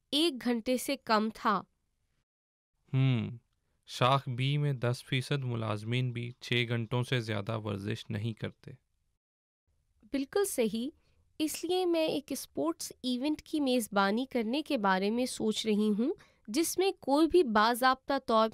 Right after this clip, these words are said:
Speaker 1: पर शामिल हो सकता है।
Speaker 2: ये एक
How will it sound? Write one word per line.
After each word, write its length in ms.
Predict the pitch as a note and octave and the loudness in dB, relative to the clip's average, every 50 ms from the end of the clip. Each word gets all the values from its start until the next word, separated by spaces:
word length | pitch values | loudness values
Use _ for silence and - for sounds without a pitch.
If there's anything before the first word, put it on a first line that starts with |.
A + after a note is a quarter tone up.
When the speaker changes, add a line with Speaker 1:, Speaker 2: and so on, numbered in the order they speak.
| - - | 0 2
Speaker 1:
पर 100 | C4 B3+ | 2 2
शामिल 440 | - - B3 G#3+ G#3 A3 B3 A#3+ | 2 4 4 4 6 4 4 2
हो 200 | A3 - - D#4+ E4 | 0 2 2 2 2
सकता 400 | - - G#3+ - _ - G#3 G#3 A3 | 2 0 -4 -6 _ 0 2 2 2
है। 300 | G#3+ A#3+ C4 A3+ F#3 - - _ _ _ _ _ _ _ _ _ _ _ _ _ _ _ _ _ _ _ - | 0 -2 -2 -2 -4 -6 -10 _ _ _ _ _ _ _ _ _ _ _ _ _ _ _ _ _ _ _ -6
Speaker 2:
ये 200 | B2 A#2+ C3 C#3+ - G2+ D3 | -2 0 2 2 2 2 0
एक 120 | C#3+ C3+ | 0 -2